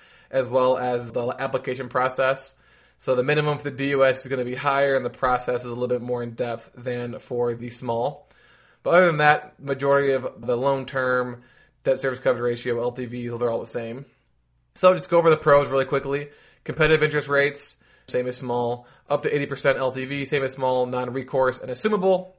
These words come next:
same as small. Supplemental loan available after twelve months. But for this one, there is interest only available. And it's only available for the other one as well, but that's kind of a selling point for very popular D U S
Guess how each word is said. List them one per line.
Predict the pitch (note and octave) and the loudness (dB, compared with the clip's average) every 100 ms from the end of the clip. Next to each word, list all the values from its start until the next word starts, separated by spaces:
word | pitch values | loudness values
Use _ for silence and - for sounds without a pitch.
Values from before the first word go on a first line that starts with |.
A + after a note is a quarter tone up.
| - | -6
same | - D#3 | 0 0
as | D3 | 0
small. | D3+ C#3 C3+ C3+ - _ _ _ | 0 2 4 2 -4 _ _ _
Supplemental | - - D#3 D3+ D3 D3 C#3 | -2 2 2 2 0 0 2
loan | C#3 C#3 | 2 2
available | C3+ B2+ C3 C3 C3 | 0 2 2 4 2
after | C3 - B2 A#2+ | 0 0 -6 -8
twelve | - C3 B2 | 0 2 2
months. | C#3 C#3+ - - _ _ _ _ _ _ _ - | 0 -2 -6 -14 _ _ _ _ _ _ _ 0
But | C#3 | 2
for | B2 E3 | 4 2
this | F3 | 2
one, | D3 C#3 C3 | 2 0 2
there | C3+ | 0
is | D3+ C#3 | 0 0
interest | - B2+ C3 - | -4 -6 -6 -6
only | C3+ B2+ B2 B2 | -4 -2 -2 -2
available. | B2 A#2+ A2 F#2 F#2+ - _ _ _ _ - | 0 0 -2 -10 -14 -16 _ _ _ _ -6
And | G3+ | -4
it's | D#3 | -2
only | C#3 C#3 | -2 -2
available | B2+ B2+ B2 | -2 -2 -4
for | B2+ | -4
the | B2 | -2
other | B2 | -2
one | A#2+ A#2+ | -4 -6
as | B2 A#2+ | -8 -8
well, | B2 A#2+ A#2 | -4 -4 -2
but | A#2+ A2+ | -4 -4
that's | B2 B2 | -6 -8
kind | - A#2+ | -8 -6
of | A#2+ | -6
a | B2 | -4
selling | C#3+ B2+ B2 | 0 0 -2
point | - B2 A#2+ | -4 -4 -6
for | - B2 A#2 A2+ - | -6 -2 -2 -2 2
very | C3 B2+ | 4 2
popular | - C3 B2 B2+ B2 A#2+ A#2 - | 2 2 2 0 2 2 0 -6
D | B2+ | -6
U | B2 A#2+ | -2 0
S | A#2+ A#2+ - | -2 -4 -12